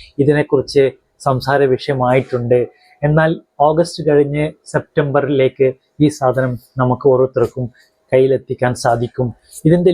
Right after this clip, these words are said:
ലിക്വിഡ് ഗ്ലാസ് ടെക്നോളജിയിൽ കൂടെ അവർ നല്ലൊരു സെയിൽ, കഴിഞ്ഞ മൂന്ന് വർഷത്തെ, ഏഹ്, നഷ്ടങ്ങൾ നികത്താൻ അതിന്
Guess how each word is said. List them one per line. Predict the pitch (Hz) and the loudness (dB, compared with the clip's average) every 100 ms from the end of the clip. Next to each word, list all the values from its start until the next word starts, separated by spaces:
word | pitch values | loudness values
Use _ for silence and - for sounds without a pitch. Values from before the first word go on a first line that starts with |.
| 165 | 0
ലിക്വിഡ് | 160 175 160 | 0 -4 0
ഗ്ലാസ് | 156 147 - 147 - - 147 | 0 0 -2 -4 -4 -4 -6
ടെക്നോളജിയിൽ | - 135 139 135 127 135 131 - | -2 0 2 0 0 -2 -2 0
കൂടെ | 135 131 - _ _ 143 | 2 2 0 _ _ -2
അവർ | 147 147 151 | 0 0 0
നല്ലൊരു | 160 170 156 139 | 2 2 0 -2
സെയിൽ, | 143 139 139 143 123 - - - 143 | 2 2 4 2 0 -8 -20 -6 -2
കഴിഞ്ഞ | 151 165 165 151 | 0 0 -2 0
മൂന്ന് | 156 165 147 | 2 2 2
വർഷത്തെ, | 143 151 - 151 139 - _ _ _ 147 | 0 -6 0 0 0 -4 _ _ _ 0
ഏഹ്, | 139 143 139 - 139 135 | 2 2 0 -4 -4 -2
നഷ്ടങ്ങൾ | 123 - 156 147 143 131 | -2 -2 -2 0 0 2
നികത്താൻ | 135 - 151 131 - _ _ _ 147 | 0 -2 -2 -4 -8 _ _ _ -2
അതിന് | 160 160 | 0 0